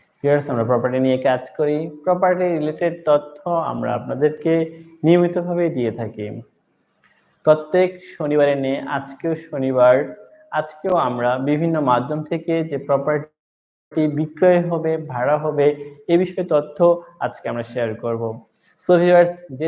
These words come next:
যেখান থেকেই আমাদের এই প্রোগ্রামটি দেখছেন, দেশে এবং দেশে প্রত্যেককেই সুস্বাগত জানাচ্ছি আমাদের এ কে নূর ইন্টারন্যাশনাল রিয়েল এস্টেট এজেন্সি কোম্পানিতে।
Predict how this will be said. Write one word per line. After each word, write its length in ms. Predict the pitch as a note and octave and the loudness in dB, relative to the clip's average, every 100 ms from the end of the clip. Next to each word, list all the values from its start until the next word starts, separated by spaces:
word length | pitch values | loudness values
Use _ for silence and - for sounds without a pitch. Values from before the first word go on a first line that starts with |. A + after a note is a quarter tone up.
| D3+ | -2
যেখান 200 | D#3 E3 | -2 -6
থেকেই 380 | D#3+ E3 E3+ E3 E3 | -6 -4 -2 -2 -4
আমাদের 240 | C3+ B2 A#2+ | -8 -6 -4
এই 80 | A#2+ | -4
প্রোগ্রামটি 300 | A#2 B2+ B2 | -4 -2 -2
দেখছেন, 500 | B2+ C3+ C3+ D#3 D3+ D3+ D#3 - _ - | 0 -2 -2 -2 -2 -2 -10 -20 _ -4
দেশে 300 | D3 D#3+ F3+ F3 | 0 0 2 0
এবং 120 | D3 C#3+ | 0 0
দেশে 260 | C3+ C3 D3+ | 0 0 -2
প্রত্যেককেই 680 | C#3+ D3 - E3+ D#3+ E3+ E3 E3 E3 - - | 0 -2 0 -2 0 2 4 2 -4 -18 -20
সুস্বাগত 680 | - - F#3 F3+ D#3 B2 B2 A#2+ | -16 -4 0 2 2 0 0 -2
জানাচ্ছি 460 | A#2+ B2+ B2 - D3+ D3+ - - - | -2 -4 -8 -2 0 0 -6 -14 -2
আমাদের 340 | C3+ D3 D3+ D3+ D3+ - _ _ _ _ - | 0 2 4 2 0 -12 _ _ _ _ 0
এ 100 | F#3 F#3+ | 0 0
কে 120 | F#3+ | 0
নূর 200 | F#3 D#3+ D#3 E3 | 0 -2 -4 -6
ইন্টারন্যাশনাল 540 | E3 E3 E3+ E3+ D#3+ D#3 | -6 -6 -6 -2 -2 0
রিয়েল 180 | D3 D#3 | 0 -2
এস্টেট 240 | D3+ D#3+ D3 | -4 -4 -2
এজেন্সি 320 | B2+ C3+ - C#3 | -2 -2 -6 -2
কোম্পানিতে। 440 | A2+ A2+ A2 A2 | -2 -2 -6 -4